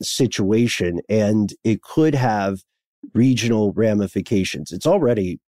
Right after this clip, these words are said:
going to have regional ramifications. I mean, you have to imagine the larger countries surrounding Myanmar are all very well aware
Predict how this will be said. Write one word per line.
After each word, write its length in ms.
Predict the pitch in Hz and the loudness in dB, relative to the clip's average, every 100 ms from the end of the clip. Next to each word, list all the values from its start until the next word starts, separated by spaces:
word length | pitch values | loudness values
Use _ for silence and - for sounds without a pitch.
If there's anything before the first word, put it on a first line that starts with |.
| _ | _
going 240 | 107 104 | 0 0
to 80 | 95 | 0
have 320 | 95 92 85 | 0 -2 -2
regional 540 | 90 101 101 92 82 76 | -2 -2 0 -2 -2 -2
ramifications. 840 | 95 90 90 - 92 101 85 87 92 | -2 0 -2 -4 -2 -2 -2 -2 0
I 60 | |
mean, 120 | 139 | 2
you 100 | 156 | 4
have 160 | 156 170 | 2 0
to 80 | 135 | 0
imagine 520 | 127 139 117 107 101 | 0 -2 -2 -4 -6
the 120 | 113 101 | -6 -2
larger 420 | 110 143 147 107 | 2 2 0 -6
countries 540 | - 139 - 107 98 | 0 -2 0 -2 0
surrounding 540 | - 98 127 160 117 101 | -2 0 2 2 2 0
Myanmar 480 | 92 90 87 85 | -2 -2 -2 -2
are 40 | 98 | 2
all 240 | 165 175 | 2 0
very 520 | 95 101 123 139 95 | -4 -2 2 2 0
well 360 | 82 92 110 101 | -2 0 0 0
aware 500 | 82 90 107 101 98 | -2 0 0 0 -2